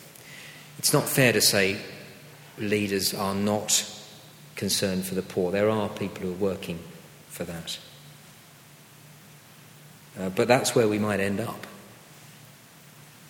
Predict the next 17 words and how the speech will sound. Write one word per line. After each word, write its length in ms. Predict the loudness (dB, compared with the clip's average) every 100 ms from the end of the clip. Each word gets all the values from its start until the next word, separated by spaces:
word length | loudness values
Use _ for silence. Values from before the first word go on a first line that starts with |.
| -20 -20 -20 -20 -20 -20 -20 2
And 160 | 6 6
we 80 | 8
certainly 380 | 8 8 8 8
are 180 | 8
seeing 480 | 6 6 4 4 0 2
leaders 280 | 2 2
profiting 640 | 0 0 0 0 2 2 0
from 300 | 0 0 2
their 160 | 2
positions 500 | 0 -2 0 0 0
of 140 | -2 2
privilege. 460 | 2 4 0 0
The 120 | 2 4
M 140 | 4
P's 300 | 4 2 2
expenses 560 | 0 0 2 2 2 0
scandal 420 | 0 -2 -2